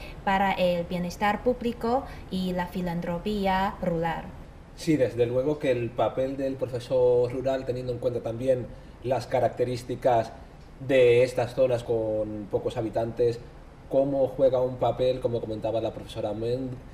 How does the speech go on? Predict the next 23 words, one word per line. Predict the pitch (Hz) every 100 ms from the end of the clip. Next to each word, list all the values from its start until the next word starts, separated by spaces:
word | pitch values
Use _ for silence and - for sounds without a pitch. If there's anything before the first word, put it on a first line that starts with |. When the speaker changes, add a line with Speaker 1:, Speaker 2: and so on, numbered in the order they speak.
| - - 123
Speaker 2:
no | 139
hablamos | 147 147 147
solo | 147 143
de |
un | 139 135
docente, | 120 - 147 143 156
sino | 139 113
de | 110
lo | 107 -
que | 104
se | 120
conoce | 117 113 110
un | 113
poco | 117 120
como | 117 117
un |
profesor | 113 113 - 117
integral, | 107 104 104 113 117
es | -
un | 110 104
tutor, | 104 - 127 127 - - - -
es | 113
también | - 117 117 120 120 120 120